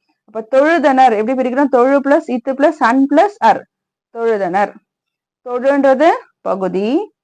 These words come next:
இத்துன்றது இங்க என்னது? இறந்த கால இடைநிலை. அன், அன் வந்தா சாரியை சொன்னோம் ஞாபகம்? அன், ஆ இதெல்லாம் வந்ததுன்னா அது வந்து என்னது? சாரியை.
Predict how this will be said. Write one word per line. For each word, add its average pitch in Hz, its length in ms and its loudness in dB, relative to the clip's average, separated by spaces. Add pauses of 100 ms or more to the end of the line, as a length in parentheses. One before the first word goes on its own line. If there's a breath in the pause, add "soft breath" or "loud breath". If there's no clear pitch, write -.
இத்துன்றது 294 500 -6
இங்க 285 200 2
என்னது? 254 360 2
இறந்த 247 340 0
கால 269 340 4 (220)
இடைநிலை. 208 760 -2 (420)
அன், 240 600 -4 (160)
அன் 320 380 -4
வந்தா 240 440 0 (100)
சாரியை 240 540 2
சொன்னோம் 226 220 -2
ஞாபகம்? 226 280 0
அன், 269 400 2
ஆ 240 300 4
இதெல்லாம் 233 420 0
வந்ததுன்னா 233 360 -2
அது 226 80 -2
வந்து 233 180 -2
என்னது? 240 200 -4 (180)
சாரியை. 202 400 0